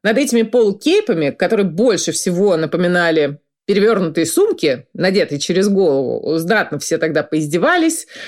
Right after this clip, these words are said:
э, когда коллекция вышла. Белатриса бы одобрила кожу и перчатки, но не форму, да, поскольку она сковывала бы движение руки с палочкой.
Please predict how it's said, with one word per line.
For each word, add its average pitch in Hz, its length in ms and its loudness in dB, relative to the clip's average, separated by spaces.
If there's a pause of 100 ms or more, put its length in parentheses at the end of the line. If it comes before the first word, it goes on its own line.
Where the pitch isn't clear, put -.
(220)
э, 185 220 2
когда 208 260 0
коллекция 180 480 0
вышла. 160 640 0
Белатриса 214 880 0
бы 151 160 0
одобрила 147 540 0
кожу 214 760 2
и 151 380 -4
перчатки, 277 680 -2
но 202 440 2
не 220 240 2
форму, 147 880 0
да, 175 240 0
поскольку 180 400 -2
она 170 140 0
сковывала 151 680 0
бы 143 120 -4
движение 180 680 2
руки 165 300 -2
с - 100 -6
палочкой. 123 760 -4